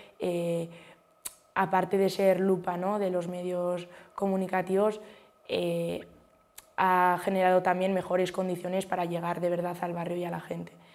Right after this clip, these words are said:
Sí que por una parte, eh, vemos de momento, ¿no?, descartada la, la opción de Rozalejo en el sentido de, eh, ha sido, o sea, el, después del desalojo el espacio ha quedado completamente destrozado,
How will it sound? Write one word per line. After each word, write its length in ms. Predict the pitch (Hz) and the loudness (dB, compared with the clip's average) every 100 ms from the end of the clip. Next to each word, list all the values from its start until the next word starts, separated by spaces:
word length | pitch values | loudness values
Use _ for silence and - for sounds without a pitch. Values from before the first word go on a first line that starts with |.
| - | -8
Sí 140 | 226 | 0
que 100 | 214 | 2
por 120 | 214 220 | 2 2
una 180 | 214 | 2
parte, 720 | 208 202 202 226 208 185 175 - - | 2 2 2 2 2 0 -4 -8 -6
eh, 560 | 190 175 175 175 175 180 | -4 -2 -4 -6 -8 -8
vemos 520 | 180 185 196 202 185 | -6 -4 -2 -2 -4
de 100 | 190 | -4
momento, 440 | 185 185 185 185 | -2 -2 -4 -4
¿no?, 200 | 196 202 | -4 -2
descartada 580 | 220 208 180 175 180 196 | -4 -4 -6 -4 0 0
la, 320 | 190 175 175 175 - - - _ | 0 -2 -4 -10 -20 -20 -20 _
la 200 | 190 180 | 2 2
opción 380 | 175 - 185 190 | 2 -4 -2 0
de 340 | 196 196 190 - - - | 2 2 0 -6 -20 -2
Rozalejo 520 | 202 180 185 185 202 | 0 2 2 2 0
en 60 | 208 | -2
el 100 | 175 | -2
sentido 360 | 180 175 180 | -4 -2 -2
de, 440 | 185 180 175 170 175 - - _ _ _ _ _ _ - - | -2 -4 -4 -6 -10 -16 -20 _ _ _ _ _ _ -20 -6
eh, 400 | 196 185 175 175 - - - - | -2 -2 -4 -6 -12 -20 -10 -4
ha 80 | 175 | 0
sido, 760 | 190 190 190 185 180 175 175 | 2 4 6 4 4 2 -2
o 80 | - | -6
sea, 200 | 185 180 | -8 -6
el, 300 | - - - - | -8 -10 -14 -8
después 300 | 175 190 180 | -6 -4 0
del 140 | 190 | 0
desalojo 480 | 185 180 180 180 208 | 2 0 -2 -2 -2
el 100 | 185 | -2
espacio 300 | 170 175 180 | -4 -4 -4
ha 40 | |
quedado 280 | 180 180 185 | -2 0 0
completamente 640 | 185 175 170 175 180 180 | 0 -2 -4 -4 -4 -4
destrozado, 680 | 180 175 180 175 180 185 233 | -6 -6 -8 -8 -6 -4 -6